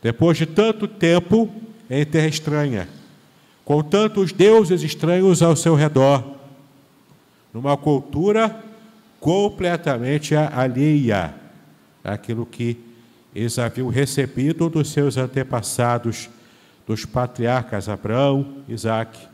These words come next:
e Jacó. Era um povo sofrido,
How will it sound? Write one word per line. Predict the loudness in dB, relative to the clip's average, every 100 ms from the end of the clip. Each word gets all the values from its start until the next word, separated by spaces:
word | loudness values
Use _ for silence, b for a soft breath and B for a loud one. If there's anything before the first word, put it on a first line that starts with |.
| -16
e | -12
Jacó. | -12 -12 -16 -20 _ _ _ _ _ _ _ _ _ _ _ _ _ _ _ _ _ _ _ _ _ _
Era | -10 -8
um |
povo | -2 -2 -2
sofrido, | -4 -6 -4 -4 -4